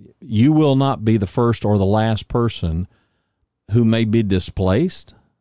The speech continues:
becau-, and you thought all along, "Well, they can't do, they can't do without me."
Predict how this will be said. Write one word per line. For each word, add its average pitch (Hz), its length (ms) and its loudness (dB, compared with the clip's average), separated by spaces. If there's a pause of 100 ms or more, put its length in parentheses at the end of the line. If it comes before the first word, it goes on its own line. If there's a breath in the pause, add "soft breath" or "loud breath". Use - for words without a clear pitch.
(380)
becau-, 110 280 -2
and 107 160 2
you 110 120 2
thought 113 280 0
all 104 220 0
along, 113 380 0
"Well, 82 80 -4
they 90 140 -2
can't 90 300 -4
do, 92 200 -2
they 92 160 -4
can't 98 260 -4
do 117 140 0
without 107 340 -4
me." - 260 -16